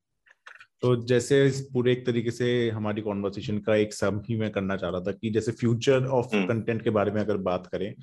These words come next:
Speaker 1: तो ये
Speaker 2: हम्म,
Speaker 1: बात तो
Speaker 2: हम्म।
Speaker 1: कहीं ना कहीं सही है कि शायद लॉन्ग फॉर्म कंटेंट फ्यूचर रहेगा, क्योंकि ये बात होती है
Speaker 2: हम्म।
Speaker 1: कि जो शॉर्ट फॉर्म कंटेंट है, उसमें ऑडियंस की फीड पे, अ, प्लेटफॉर्म खुद कंटेंट भेज रहा है, तो
Speaker 2: भेज रहा
Speaker 1: ऑडियंस
Speaker 2: है।
Speaker 1: के हाथ में कंट्रोल नहीं है,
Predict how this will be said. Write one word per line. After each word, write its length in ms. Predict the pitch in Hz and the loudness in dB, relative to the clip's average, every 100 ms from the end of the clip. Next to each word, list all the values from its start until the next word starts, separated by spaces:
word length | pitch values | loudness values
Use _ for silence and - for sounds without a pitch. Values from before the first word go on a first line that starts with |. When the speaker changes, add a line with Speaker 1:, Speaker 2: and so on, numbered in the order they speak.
| - - _ - | -20 -20 _ 4
Speaker 1:
तो 280 | 135 147 | 6 8
ये 140 | 147 139 | 6 6
Speaker 2:
हम्म, 100 | 139 | 6
Speaker 1:
बात 100 | 135 | 6
तो 40 | |
Speaker 2:
हम्म। 100 | 135 | 4
Speaker 1:
कहीं 100 | 143 | 2
ना 80 | 135 | 2
कहीं 160 | 139 135 | 2 0
सही 200 | 127 117 | 2 2
है 80 | |
कि 120 | 117 127 | 2 0
शायद 180 | 123 | 0
लॉन्ग 260 | 120 107 110 127 | 0 0 -2 -6
फॉर्म 140 | 123 | -6
कंटेंट 600 | 123 107 107 123 123 131 _ _ - | -4 -4 0 -2 -2 -10 _ _ -6
फ्यूचर 300 | 113 135 123 | -2 2 2
रहेगा, 480 | 104 95 95 92 | 2 0 -2 -4
क्योंकि 560 | 92 107 127 127 127 131 - - - | -6 -4 0 0 -2 -6 -12 -10 0
ये 60 | 120 | 4
बात 140 | 127 | 4
होती 100 | 131 | 4
है 60 | 127 | 4
Speaker 2:
हम्म। 100 | 131 | 2
Speaker 1:
कि 60 | |
जो 100 | 139 | 2
शॉर्ट 220 | 131 131 | 2 0
फॉर्म 260 | 117 139 131 | 2 -2 -2
कंटेंट 400 | 120 107 101 92 | -2 -4 -6 -4
है, 60 | 104 | -4
उसमें 540 | 110 - 123 127 123 113 | -4 -2 0 0 -2 -4
ऑडियंस 460 | 113 120 131 127 | -4 0 -2 0
की 100 | 139 | -2
फीड 460 | 139 - 120 117 117 | -4 -2 -4 -4 0
पे, 300 | 147 165 - _ _ _ _ 104 | 2 2 -4 _ _ _ _ -6
अ, 100 | 107 | -4
प्लेटफॉर्म 520 | 123 117 - - 156 | 0 0 0 -6 -6
खुद 300 | - 156 160 | -2 -2 0
कंटेंट 440 | 147 131 127 120 | -2 -2 -2 -2
भेज 200 | 101 90 | -4 -4
रहा 140 | 87 78 | -6 -8
है, 60 | _ - _ - | _ -20 _ 0
तो 240 | 123 131 | 4 6
Speaker 2:
भेज 200 | 131 101 | 8 8
रहा 100 | 92 | 8
Speaker 1:
ऑडियंस 200 | 92 147 | 8 4
Speaker 2:
है। 40 | 139 | 4
Speaker 1:
के 60 | |
हाथ 240 | 139 123 131 | 2 2 2
में 120 | 143 | -2
कंट्रोल 320 | 131 110 113 | -2 -2 -2
नहीं 200 | 104 90 | -4 -8
है, 160 | 90 | -10